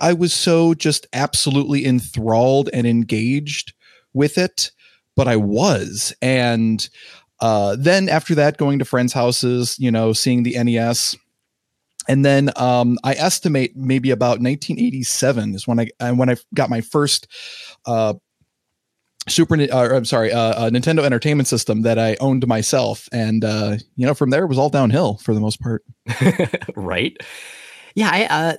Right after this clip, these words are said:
Speaker 2: my first system that I had was the Nintendo as well. It was a little bit later. I actually, uh, was given it by my step-uncle.
Speaker 1: Hmm.
Speaker 2: Um, and so it was just a Nintendo and the random collection of games he had.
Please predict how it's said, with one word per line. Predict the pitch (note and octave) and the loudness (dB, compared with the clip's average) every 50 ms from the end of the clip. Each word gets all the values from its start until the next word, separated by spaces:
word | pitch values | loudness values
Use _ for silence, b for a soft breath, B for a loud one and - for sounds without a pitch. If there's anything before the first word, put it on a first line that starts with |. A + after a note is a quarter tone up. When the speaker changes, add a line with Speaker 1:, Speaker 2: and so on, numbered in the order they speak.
| - | -8
Speaker 2:
my | - C#3 E3+ G3 | -6 -2 -2 -2
first | G3 - C#4+ B3+ - - - - | 0 0 -2 -4 -4 -8 -8 -4
system | - F3+ - E3+ C3+ | -4 -2 0 0 0
that | C3 B2 | 0 -2
I | |
had | A#2+ A#2+ A#2+ A#2+ | 0 -2 -2 -2
was | A2 - | -4 -4
the | A2+ | -4
Nintendo | G2+ G2 F2+ - G2+ G2 F#2 | -4 -6 -4 -4 -4 -4 -4
as | F2 - F#2+ | -4 -4 -2
well. | F#2 | -2
It | F#2 F#2+ | -2 -2
was | |
a | G2 A#2 | -2 -2
little | C#3 F3 G#3+ A#3 | 0 0 0 0
bit | F#3 D#3 | -2 -2
later. | G2+ G2+ G#2 A2 G2 E2 D2+ | -2 -2 -2 -2 -2 -2 -2
I | D#2+ | -2
actually, | F#2 A2+ A2+ - - A#2+ A2 G#2+ G#2 G2 G2 - | -2 -2 -2 -4 -6 -4 -2 -2 0 0 -2 -2
uh, | F#2+ F#2 F#2 | -2 -4 -4
was | F2+ F#2 E2 F2 | -4 -4 -4 -4
given | E2+ G2+ C#3+ G3 G#3+ D3+ F2+ | -2 -2 -2 -2 0 -2 -4
it | D2+ C2 - F2 | -6 -8 -8 -6
by | F#2+ F#2 | -6 -4
my | F#2 F2 D#2+ | -4 -4 -6
step-uncle. | - - A#2 B2+ - - C#2 C2+ - - - A1 B1 B1+ E2+ - - | -4 -2 -2 -2 -2 -4 -8 -10 -12 -12 -12 -10 -10 -10 -12 -12 -10
Speaker 1:
Hmm. | G2 | -8
Speaker 2:
Um, | F#2 F2 E2+ E2 E2 E2+ F2 E2+ | -6 -6 -6 -6 -8 -10 -8 -6
and | - G2+ F#2+ G2+ G2 | -6 -4 -4 -4 -2
so | - A2 | -2 -2
it | G2+ | -4
was | G2+ F#2 | -2 -4
just | G#2+ G2+ - - - _ | -4 -4 -6 -6 -8 _
a | G#2 | -6
Nintendo | G2+ F#2+ F2+ - C#3 D3+ D3+ D#3 D3 C#3+ C#3+ D#3 D#3 B B B B B B - | -6 -4 -4 -2 -2 0 0 0 0 0 0 -2 -4 B B B B B B -4
and | A2 G#2 G2+ | -2 -2 -2
the | F#2 G2+ F#2 | -2 -2 -2
random | F2+ G#2 A2 A#2 B2+ B2+ C3 C3+ | -2 0 0 0 0 -2 -4 -4
collection | - - A#2 A2 G#2+ - - A2+ | -4 -2 -2 -2 -2 -2 -4 -2
of | G#2 G2 F2+ | -4 -4 -2
games | G#2 F2+ F2+ F#2 F#2+ - - | -4 -4 -2 -2 -2 -4 -4
he | F#2+ F2+ | -4 -6
had. | F2 E2+ D#2 B1+ A1+ - - | -4 -4 -4 -6 -6 -8 -12